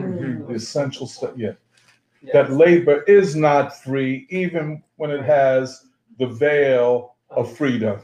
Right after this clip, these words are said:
Speaker 1: Right, right, right. Okay. That makes
Speaker 2: And that's Marx too.
Speaker 1: 'Cause, um, okay, I'll, I'll read out the comment from,
Speaker 2: Oh, yeah.
Speaker 1: from Philip Logan. Um, he says that an important point, an
Speaker 2: Who is
Speaker 1: important
Speaker 2: this now?
Speaker 1: Philip Logan.
Speaker 2: Philip Logan, yes.
Speaker 1: Um,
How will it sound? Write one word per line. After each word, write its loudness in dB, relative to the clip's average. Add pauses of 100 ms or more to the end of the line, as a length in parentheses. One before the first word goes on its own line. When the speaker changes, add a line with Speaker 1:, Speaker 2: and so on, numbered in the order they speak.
Speaker 1:
Right, -10
right, -16
right. -20 (100)
Okay. -20 (300)
That -18
makes -20 (160)
Speaker 2:
And -2
that's -4
Marx -4
too. -14 (340)
Speaker 1:
'Cause, -10
um, -8
okay, -14
I'll, -4
I'll -2
read -4
out -4
the -16
comment -12
from, -16
Speaker 2:
Oh, -4
yeah. -6
Speaker 1:
from -18
Philip -18
Logan. -18 (420)
Um, -14 (300)
he -12
says -8
that -8 (480)
an -12
important -4
point, -10 (140)
an -10
Speaker 2:
Who -2
is -4
Speaker 1:
important -4
Speaker 2:
this -12
now? -10 (180)
Speaker 1:
Philip -8
Logan. -10
Speaker 2:
Philip -6
Logan, -8
yes. -18
Speaker 1:
Um, -12